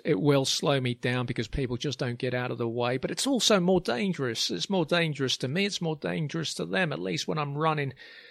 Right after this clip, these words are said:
across the grass. I'm usually the only one there. It's just the surface is treacherous. Just something I really need to think about, but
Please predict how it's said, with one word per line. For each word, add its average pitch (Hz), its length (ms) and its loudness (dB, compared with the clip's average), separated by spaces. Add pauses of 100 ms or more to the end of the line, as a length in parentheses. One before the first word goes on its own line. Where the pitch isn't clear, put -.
(400)
across - 760 6
the 156 140 4
grass. 156 680 8
I'm 147 240 2
usually 151 480 2
the 139 180 2
only 147 280 2
one 135 360 2
there. 151 300 6
It's - 120 -2
just - 400 0
the - 80 0
surface - 640 2
is 123 160 -2
treacherous. - 880 -2 (500)
Just 214 160 2
something 170 320 2
I 147 100 4
really 143 400 4
need 131 220 -4
to - 100 -8
think 139 280 -4
about, 117 420 -6
but 131 260 -4